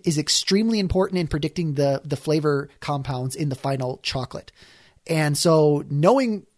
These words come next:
the amino acids or controlling for the amino acids can mean that, uh, uh, the chocolate flavor can be controlled, and even taking into consideration the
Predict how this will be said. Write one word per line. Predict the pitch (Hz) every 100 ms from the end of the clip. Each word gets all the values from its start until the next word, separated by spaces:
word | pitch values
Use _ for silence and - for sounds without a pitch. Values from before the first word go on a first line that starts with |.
| _
the | 151 165
amino | 147 143 135
acids | 135 147 139 -
or | 147 139
controlling | 135 123 175 254
for | 190
the | 165 147
amino | 143 135
acids | 127 135 156 165
can | - 147 147 135
mean | 131 143 147
that, | 127 131 -
uh, | 135 _ -
uh, | 151 - 151 151 - - -
the | 160
chocolate | - 175 165 170 - -
flavor | - 226 254 247 170
can | - 151
be | 143
controlled, | 143 131 131 151 - - - _
and | 147 139 135 131 - _
even | 185 175 165
taking | 180 175 160
into | 160
consideration | 160 185 190 185 185 - 175
the | 160 156